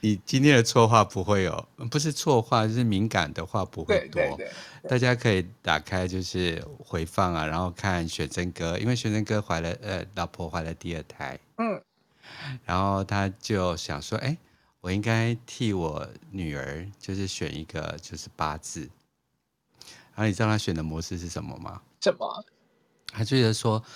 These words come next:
Speaker 1: 他设定的主题说，如果女生漂亮啊，是比较，呃，就是，就生命比较不会那么多的阻碍的。所以他就在那个网络上就挑了很多漂亮的女生，然后去算她的八字。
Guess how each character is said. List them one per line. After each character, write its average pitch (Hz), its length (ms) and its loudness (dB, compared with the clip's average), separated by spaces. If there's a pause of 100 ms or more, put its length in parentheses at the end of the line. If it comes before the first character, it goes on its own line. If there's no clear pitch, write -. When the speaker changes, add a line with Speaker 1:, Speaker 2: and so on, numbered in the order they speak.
(220)
Speaker 1:
他 143 100 2
设 151 140 2
定 131 140 4
的 110 80 4
主 92 120 -4
题 82 140 0
说， 107 220 0
如 110 120 0
果 107 140 2
女 85 140 -2
生 92 240 -2
漂 90 280 -2
亮 78 200 -4
啊， 67 100 -10
是 82 120 -8
比 - 100 -14
较， 76 400 -4 (440)
呃， 92 280 -12 (380)
就 90 180 -4
是， - 180 -6 (220)
就 101 140 -6
生 104 180 0
命 104 180 2
比 - 80 -12
较 85 160 -4
不 85 140 -4
会 85 80 0
那 87 80 -2
么 78 140 -4
多 76 200 -4
的 67 240 -6
阻 - 260 -14
碍 69 180 -4 (100)
的。 - 80 -16 (840)
所 - 160 -2
以 - 20 0
他 98 140 2
就 98 160 0
在 92 240 0
那 87 120 -2
个 76 400 -6 (180)
网 73 200 -6
络 90 160 -4
上 82 300 -2
就 85 160 -6
挑 82 320 -6
了 78 180 -6
很 71 220 -10
多 76 160 -10
漂 85 240 -6
亮 78 180 -4
的 67 80 -10
女 69 160 -14
生， - 320 -10 (1400)
然 82 140 -6
后 90 80 -2
去 220 180 2
算 87 240 -4
她 85 140 -4
的 78 80 -6
八 69 260 -6
字。 - 260 -14